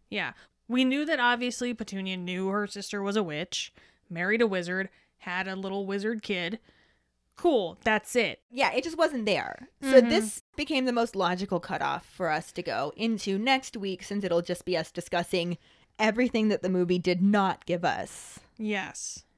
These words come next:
Speaker 2: But at least we had some of this in the movie.
Speaker 1: Mm-hmm.
Speaker 2: And it let us see Richard Griffiths
Speaker 1: It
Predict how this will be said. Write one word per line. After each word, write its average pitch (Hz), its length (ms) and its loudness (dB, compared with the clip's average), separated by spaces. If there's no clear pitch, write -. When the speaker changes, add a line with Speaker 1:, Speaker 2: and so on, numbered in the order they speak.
Speaker 2:
But 262 120 0
at 302 100 2
least 370 240 4
we 370 140 -2
had 311 300 0
some 247 400 2
of 175 160 -2
this - 280 -12
in 170 120 -4
the 160 60 -4
movie. 135 540 -8
Speaker 1:
Mm-hmm. 320 380 -8
Speaker 2:
And 392 260 2
it 339 100 4
let 269 220 4
us 320 140 2
see 196 360 -2
Richard 190 440 -2
Griffiths - 920 -6
Speaker 1:
It 208 160 -8